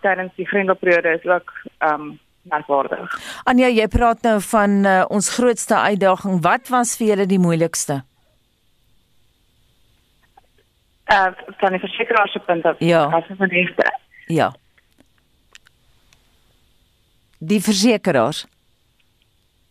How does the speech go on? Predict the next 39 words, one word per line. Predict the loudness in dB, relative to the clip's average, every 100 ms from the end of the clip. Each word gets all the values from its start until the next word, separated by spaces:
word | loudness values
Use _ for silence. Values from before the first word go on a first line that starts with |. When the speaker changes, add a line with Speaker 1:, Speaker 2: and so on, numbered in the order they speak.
| _ _ _ _ _ _
Speaker 1:
Ja, | 2 4 4
om | 2 0
aan | 0 0
te | -2
gaan, | 0 0 0 -4
ehm, | -2 0 0 -4
en | -6 -4 -4 -4 2
die | 2
eise | 2 0
uit | -2 -2
te | -2
betaal | -8 -10 -4 0 2
en | 2 -2 -6 -14 -14 -16 -8
net | -2 2
die | 2 0 -4
geweldige | -6 -4 2 2 0 -4 -4
toename | 0 0 2 -2 -2
wa-, | 0 0
was, | 2 -2 -6 -6
ehm, | -2 -2 -4 -14 _ _ _ _ _ _ _ _ _ -20
'n | -12
groot | -4 0
uitdaging. | 0 0 -2 -6 -12 -10 -12 -14 -20 -20 -14 -2
Speaker 2:
En | 2
hoe | 2
het | 0 0
julle | -2 -2
te | 0
werk | 2 2 0
gegaan | -8 -4 -2
om | -2
seker | -2 -2 -2 -4
te | -2
maak | 0 0 -2
die | -4
eise | -2 -4 -4 -6
is | -6 -6
wel | -6 -6 -6
eg? | -8 -8 -10 -20